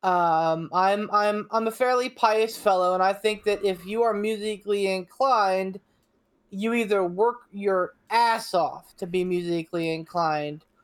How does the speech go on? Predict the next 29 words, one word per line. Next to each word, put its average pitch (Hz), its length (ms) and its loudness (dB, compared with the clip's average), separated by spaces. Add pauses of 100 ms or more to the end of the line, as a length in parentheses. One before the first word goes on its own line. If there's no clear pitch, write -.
(220)
or 214 160 2
you 220 140 -4
have 202 340 0
that 214 240 2
innate 196 560 0
ability. 170 760 -2
In 190 80 -6
some 254 280 0
cases, 226 520 -4
both. 254 600 -2 (640)
In 190 80 0
a 185 60 2
lot 254 200 4
of 214 60 -2
cases, 160 440 -4
both. - 480 -6 (760)
But, 233 440 0 (400)
like, 233 420 0
I 240 140 4
think 302 240 -2
that 269 100 -2
music 269 680 -4 (440)
should 240 240 -10
be 254 80 -4
universally 247 840 -4
shared. 180 600 -4 (640)
I 190 140 2
think 233 420 -2
that, 196 480 0